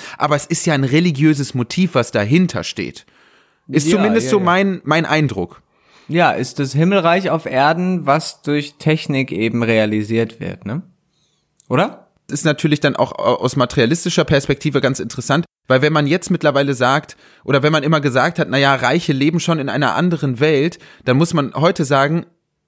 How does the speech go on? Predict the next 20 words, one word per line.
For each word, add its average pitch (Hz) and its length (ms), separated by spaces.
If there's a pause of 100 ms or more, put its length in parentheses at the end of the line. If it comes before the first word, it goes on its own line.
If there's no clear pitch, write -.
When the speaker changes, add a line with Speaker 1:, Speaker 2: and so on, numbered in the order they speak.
(280)
Speaker 1:
ja, 147 220
und 143 260
das, - 320
diesem 160 260
Satz 160 260
wird 160 160
jetzt 151 180
so, 139 300
so 127 160
langsam 160 420 (180)
der 135 260
metaphorische 156 680
Grundsatz 139 600
erzogen, 104 720
<laughs> - 40
so, 120 320 (480)
äh, 185 60 (140)
entzogen 135 560
halt, 104 220
ne? 127 160